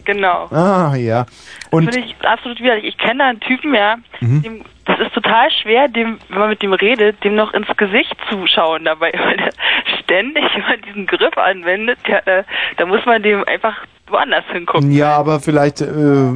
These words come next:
Speaker 2: pass mal auf, das muss ja nichts Böses sein. Vielleicht will der dir damit einfach nur anzeigen, dass er ein riesigen, rie-, also riesigen, dass da, da, dass da der Hammer hängt, sozusagen.
Speaker 1: Na, ich weiß nicht.
Speaker 2: Hm? Wie, wie, wie, du weißt es nicht?
Speaker 1: Na, ich weiß nicht, ich kann mir das nicht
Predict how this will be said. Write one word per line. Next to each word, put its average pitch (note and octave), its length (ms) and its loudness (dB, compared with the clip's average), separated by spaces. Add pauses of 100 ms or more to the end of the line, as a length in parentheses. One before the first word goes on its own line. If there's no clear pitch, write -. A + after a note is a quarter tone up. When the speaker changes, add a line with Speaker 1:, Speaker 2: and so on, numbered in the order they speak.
(140)
Speaker 2:
pass C#3+ 180 2
mal C#3 140 2
auf, C#3+ 200 2
das D3 140 0
muss D#3 180 2
ja D#3+ 80 4
nichts C#3+ 220 -2
Böses F3 340 2
sein. C#3+ 220 2
Vielleicht C#3 320 2
will D3 80 -2
der D#3 120 4
dir C#3+ 80 6
damit C3+ 200 0
einfach C3+ 220 2
nur C3+ 140 2
anzeigen, C#3+ 420 0
dass C#3 160 2
er C3+ 80 2
ein B2 40 0
riesigen, C3 460 2
rie-, C#3 240 4
also B2+ 300 2
riesigen, B2 420 0
dass B2 160 2
da, C3 140 0
da, B2 200 0
dass B2 200 -2
da B2+ 120 2
der A#2+ 140 2
Hammer C#3 220 0
hängt, E3 280 0
sozusagen. B2+ 680 0 (600)
Speaker 1:
Na, F3+ 200 0
ich - 160 -8
weiß D#3 240 -2
nicht. D#3 260 -12 (180)
Speaker 2:
Hm? F3+ 280 4
Wie, B2 360 4
wie, B2+ 240 4
wie, B2+ 120 4
du B2 120 4
weißt A2+ 280 2
es G#2+ 80 -4
nicht? G#2+ 300 -2 (320)
Speaker 1:
Na, F3 280 2
ich - 80 -6 (120)
weiß D#3 220 -2
nicht, F3 140 -6
ich - 40 0
kann F#3+ 120 0
mir E3+ 80 -10
das A3+ 140 -4
nicht F#3+ 180 -6